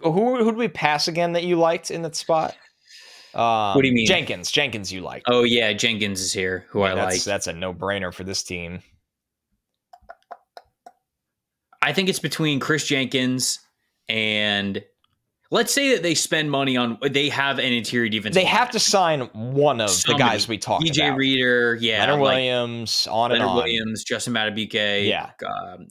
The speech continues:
Speaker 2: Christian Wilkins.
Speaker 1: Yep.
Speaker 2: Like, let's,
Speaker 1: Sheldon
Speaker 2: let's
Speaker 1: Rankins
Speaker 2: assume
Speaker 1: is out there. Like, it,
Speaker 2: they've got, they're,
Speaker 1: they're
Speaker 2: they're
Speaker 1: gonna get
Speaker 2: getting,
Speaker 1: one.
Speaker 2: yeah, at least one of those notable players. Ah, I
Speaker 1: What's our
Speaker 2: still
Speaker 1: next pick?
Speaker 2: probably sixty-six. So
Speaker 1: All
Speaker 2: it's in
Speaker 1: right,
Speaker 2: the
Speaker 1: so
Speaker 2: third
Speaker 1: we
Speaker 2: round.
Speaker 1: probably have to take Jenkins now if we want him.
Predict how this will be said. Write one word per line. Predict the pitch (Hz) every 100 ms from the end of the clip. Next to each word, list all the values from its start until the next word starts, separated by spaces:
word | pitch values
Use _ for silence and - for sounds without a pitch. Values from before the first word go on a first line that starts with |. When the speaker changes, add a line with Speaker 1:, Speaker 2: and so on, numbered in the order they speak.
| -
Speaker 2:
Christian | - 113 113
Wilkins. | 101 98 101 98 95
Speaker 1:
Yep. | 98
Speaker 2:
Like, | 98 98
let's, | 117
Speaker 1:
Sheldon | 123 117 113
Speaker 2:
let's | 110
Speaker 1:
Rankins | 113 120 113
Speaker 2:
assume |
Speaker 1:
is | 101
out | 107 101
there. | 101 101 101
Like, | 92 92
it, | 135
Speaker 2:
they've | 123 120
got, | 123 110
they're, | 113 143 135
Speaker 1:
they're | 151
Speaker 2:
they're | 151
Speaker 1:
gonna | 156
get | 143
Speaker 2:
getting, | 139 120
Speaker 1:
one. | 71 60 _ _ _ _
Speaker 2:
yeah, | 110 101 92
at | 107
least | 120 123 120
one | 110
of | 101
those | 101 98
notable | 98 95 95 95 -
players. | - 50 50 - - _ _ _ _ _ _ _ _ _ _ _ _ -
Ah, | 104 101 101
I | -
Speaker 1:
What's | - 131 170
our | 202
Speaker 2:
still | 139
Speaker 1:
next | 131 104
pick? | 123 185 -
Speaker 2:
probably | 113 113 113 117 _ _ _ _ _
sixty-six. | - 123 107 - 95 - - _ _ _ _ _ _ _ _
So | 95
Speaker 1:
All | 90
Speaker 2:
it's | 95
in |
Speaker 1:
right, |
Speaker 2:
the | 101
Speaker 1:
so | 135
Speaker 2:
third | 123
Speaker 1:
we | 127
Speaker 2:
round. | 127
Speaker 1:
probably | 143 131
have | 110 113 101
to | 104
take | 107 98
Jenkins | 107 98 98 90
now | 104 95 82
if | 98
we |
want | 92 92 87 80
him. | 82 92